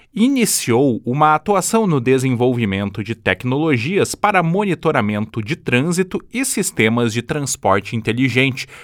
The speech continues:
com soluções voltadas à captura e ao processamento de imagens e leitura de placas de veículos, contribuindo para a mobilidade urbana, para a fiscalização e para a segurança viária.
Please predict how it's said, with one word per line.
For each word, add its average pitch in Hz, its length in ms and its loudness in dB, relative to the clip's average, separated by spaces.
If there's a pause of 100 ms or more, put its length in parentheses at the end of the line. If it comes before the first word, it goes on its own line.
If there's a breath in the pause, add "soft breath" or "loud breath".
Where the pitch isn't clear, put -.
(140 loud breath)
com 226 240 4
soluções 139 600 0
voltadas 110 640 2
à 101 60 2
captura 226 600 0 (300 loud breath)
e 156 80 0
ao 151 140 4
processamento 131 920 0
de 117 160 -2
imagens 110 880 2
e 208 100 0
leitura 214 560 2
de 131 120 -2
placas 131 580 2
de 165 80 -2
veículos, 117 640 -2
contribuindo 208 720 -2 (320 loud breath)
para 131 200 4
a 131 40 2
mobilidade 139 640 0
urbana, 110 540 0 (300 loud breath)
para 98 180 6
a - 20 2
fiscalização 202 960 0 (220 loud breath)
e 165 40 -6
para 190 200 4
a - 20 -2
segurança 135 480 2
viária. 123 500 2